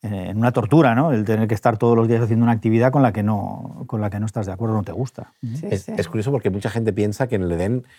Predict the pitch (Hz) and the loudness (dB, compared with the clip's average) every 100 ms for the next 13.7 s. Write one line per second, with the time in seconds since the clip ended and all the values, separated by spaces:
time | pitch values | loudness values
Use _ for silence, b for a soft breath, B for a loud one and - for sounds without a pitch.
0 | b b - 98 98 87 98 90 87 95 | b b -4 -2 0 -2 0 0 2 2
1 | 101 107 101 90 82 78 87 85 90 95 | 2 2 2 0 -2 -4 -4 -2 0 0
2 | 98 95 95 95 95 95 95 101 107 120 | 2 2 4 4 2 0 2 4 4 4
3 | 123 110 101 98 98 98 98 107 95 90 | 6 4 2 0 0 0 0 -2 -2 0
4 | 120 107 104 101 98 98 113 101 139 208 | 2 2 -2 -2 0 0 0 0 -2 -4
5 | 175 - 107 101 90 98 131 123 110 113 | -6 -2 0 2 2 0 0 0 0 2
6 | 131 101 101 120 95 90 85 101 120 113 | 4 4 4 2 2 0 0 0 0 2
7 | 120 117 113 127 107 85 95 87 87 80 | 2 2 2 0 -2 -4 -4 -2 -2 -2
8 | 82 73 117 143 76 _ _ _ _ _ | -4 -4 -4 -4 -6 _ _ _ _ _
9 | _ _ _ _ 87 82 82 85 95 87 | _ _ _ _ -8 -6 -4 -2 -2 0
10 | 92 113 135 - _ 90 87 107 - 113 | 0 2 0 -2 _ -12 -4 -4 0 2
11 | 104 101 - 92 92 107 127 107 92 85 | 2 0 -2 0 0 0 0 0 0 0
12 | 131 101 90 104 113 107 101 90 - 104 | 0 0 0 0 0 0 0 0 0 0
13 | 117 107 107 110 117 123 143 | 0 0 0 0 2 2 0